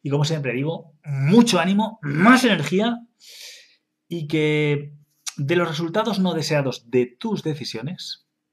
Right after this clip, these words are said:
porque debes saber que, lo quieras o no, estás tomando decisiones en todo momento, que saques excelentes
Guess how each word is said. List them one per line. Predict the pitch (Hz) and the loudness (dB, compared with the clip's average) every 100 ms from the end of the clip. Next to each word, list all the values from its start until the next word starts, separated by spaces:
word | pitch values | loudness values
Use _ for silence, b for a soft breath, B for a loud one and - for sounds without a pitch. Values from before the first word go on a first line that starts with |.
| _ | _
porque | _ 101 98 95 _ _ | _ -20 -20 -20 _ _
debes | 113 101 | -16 -14
saber | 98 98 | -14 -18
que, | 92 98 - _ _ - _ _ _ | -18 -18 -18 _ _ -20 _ _ _
lo | 113 | -8
quieras | 107 117 110 | -4 -4 -6
o | |
no, | 107 - _ _ | -12 -14 _ _
estás | - 113 | -14 -12
tomando | - 104 101 | -10 -10 -12
decisiones | 92 104 101 | -12 -12 -14
en | 95 | -12
todo | 110 | -12
momento, | 98 110 139 - _ B B B B B B _ - | -12 -14 -14 -14 _ B B B B B B _ -2
que | 185 | -2
saques | 165 165 170 - - _ | -2 -4 -6 -8 -20 _
excelentes | 208 208 - 147 165 190 190 - - - | -4 -4 -4 -4 -4 -8 -10 -10 -14 -20